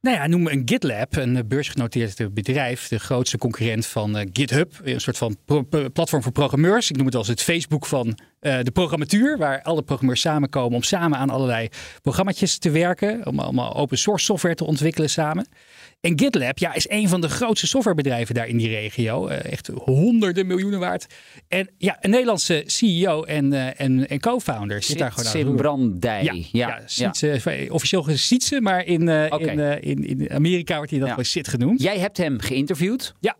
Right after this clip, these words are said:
Speaker 2: Ehm, ja, wat, wat vertelde hij jou?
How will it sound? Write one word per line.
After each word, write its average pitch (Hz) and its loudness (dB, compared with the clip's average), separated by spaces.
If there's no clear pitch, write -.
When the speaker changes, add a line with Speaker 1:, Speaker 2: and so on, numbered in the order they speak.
Speaker 2:
Ehm, 135 2
ja, 104 2
wat, 151 -6
wat 147 -4
vertelde 208 0
hij 170 0
jou? 110 -2